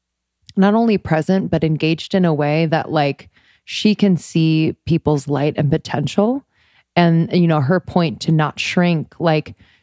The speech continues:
she interacts with people in such a way that makes them not shrink. So, like, that made me think about, like, when I'm, uh, interacting with anyone,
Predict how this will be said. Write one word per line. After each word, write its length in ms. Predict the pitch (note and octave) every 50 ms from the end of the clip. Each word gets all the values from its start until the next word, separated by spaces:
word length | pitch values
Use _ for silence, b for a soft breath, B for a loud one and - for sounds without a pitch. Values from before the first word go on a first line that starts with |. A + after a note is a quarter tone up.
| b b
she 360 | - - - - A#3 A3 -
interacts 560 | G#3 G3+ F3 E3 D#3+ D#3 D#3 - - - -
with 220 | - F3 D#3 - -
people 640 | - - F3 - - D#3 C3+ A2 A#2 D3+ D#3 - _ _ _ _ _ -
in 140 | F#3 F3 E3
such 320 | - - F3+ E3+ - -
a 40 | E3
way 440 | D3 D3 D3+ D3+ D#3+ F#3+ A3 A#3+ A#3
that 320 | F3+ D3+ - D#3 D3+ -
makes 300 | E3 E3 D#3+ D3+ - -
them 220 | - E3 D3+ D3+ D3+
not 240 | D3 C3+ B2+ - -
shrink. 480 | - - - D3+ C#3+ B2 - - - -
So, 240 | - - E3+ D#3+ D#3
like, 180 | D#3 D#3 D3
that 160 | - E3 - E3+
made 180 | E3+ E3+ D3+
me 140 | E3 E3+ D#3+
think 240 | C3 - E3+ D#3 C3+
about, 280 | - C3+ D3 C#3 -
like, 340 | G#2 D3+ D3 C#3+ C#3 - b b b b b b b b b b b _ _ _ _ _ _ _ _ -
when 140 | E3+ F3+ F3
I'm, 200 | E3+ E3+ E3 D#3+
uh, 100 | D3+ - -
interacting 500 | - F#3 E3+ E3 D#3+ D3+ C#3 - - E3 D#3+
with 120 | D#3+ D3+
anyone, 480 | E3+ F3 F#3 E3 C#3+ A#2 B2 A#2+ D#3+